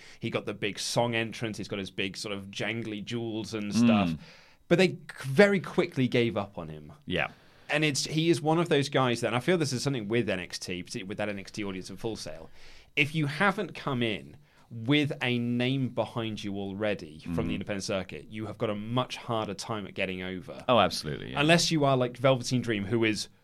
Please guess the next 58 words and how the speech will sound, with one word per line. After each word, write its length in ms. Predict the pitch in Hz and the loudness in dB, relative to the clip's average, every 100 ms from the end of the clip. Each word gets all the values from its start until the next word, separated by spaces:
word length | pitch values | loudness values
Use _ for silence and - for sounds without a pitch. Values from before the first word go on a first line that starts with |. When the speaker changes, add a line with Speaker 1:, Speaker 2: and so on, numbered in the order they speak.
| _ | _
Speaker 1:
so 580 | - - - 143 202 202 | -6 -2 6 10 10 8
good. 420 | 127 76 73 80 - _ - | 0 -6 -8 -14 -16 _ -6
Speaker 2:
Mm-hmm. 140 | 87 | 2
Speaker 1:
Like, 180 | 123 98 | 4 4
you've 140 | 143 | 4
gotta 200 | 151 160 | 6 6
be 480 | 160 143 131 92 82 - - | 6 4 2 0 -6 -14 -14
Dream 440 | 117 107 127 135 131 | -10 -2 2 4 6
level 320 | 117 110 98 | 4 4 0
good 220 | 87 104 | -2 -4
to 60 | 87 | -2
be 60 | |
able 100 | 95 | -4
to 80 | 87 | -2
get 200 | 95 101 | -4 -4
yourself 300 | 104 - 98 - | -4 -4 -4 -2
over 320 | 113 101 98 | -2 -2 -4
as 200 | 98 98 98 | -2 -4 -4
a 140 | 98 | -6
homegrown 760 | 92 - 117 110 95 110 101 92 | -6 -4 -4 -4 -6 -4 -4 -4
N 80 | 104 | -6
X 180 | 98 - | -6 -4
T 60 | - | 0
Speaker 2:
But 100 | 131 | 2
it's, 120 | 147 | 2
Speaker 1:
guy. 180 | 190 165 | 2 2
Speaker 2:
it's 180 | 170 - | 2 2
sheer 280 | - 196 | 4 2
force 320 | 190 160 120 - | 2 0 0 -2
of 100 | 78 | -2
will 340 | 90 92 71 | 0 2 0
with 160 | 71 71 | -4 -4
some 160 | - | -4
people. 160 | 73 76 | -4 0
So 80 | 98 | 2
I 40 | |
think 180 | 104 117 | 4 4
Dream, 460 | 120 113 104 95 - | 4 4 4 0 -4
Dreams 460 | 80 131 135 120 101 | 0 4 6 6 2
was 220 | 98 - - | -4 -6 -6
pure 260 | - 107 | 0 2
charisma. 560 | 90 82 85 78 73 58 - | 0 -2 -4 -4 -8 -10 -6
Again, 360 | 90 82 71 | -2 -2 -2
it's 140 | 62 - | -4 4
that, 360 | 120 95 - | 4 4 -4
but 120 | - 101 | -4 -2
it's 200 | 95 120 | -2 -2
that 180 | 92 | -2
thing, 160 | 117 98 | 0 -2
'cause 100 | 80 | -2
his 140 | 92 | -4
ring 200 | 95 131 | 0 0
work 360 | 117 80 73 - | 2 0 -2 0
wasn't 400 | 95 85 85 - | 0 0 -2 -2
fantastic 500 | 101 87 90 87 - | -2 -2 -2 -6 -6
when 100 | 85 | -6
he 60 | 80 | -4
debuted, 640 | 85 80 90 78 53 - | -2 -2 -2 -4 -6 -12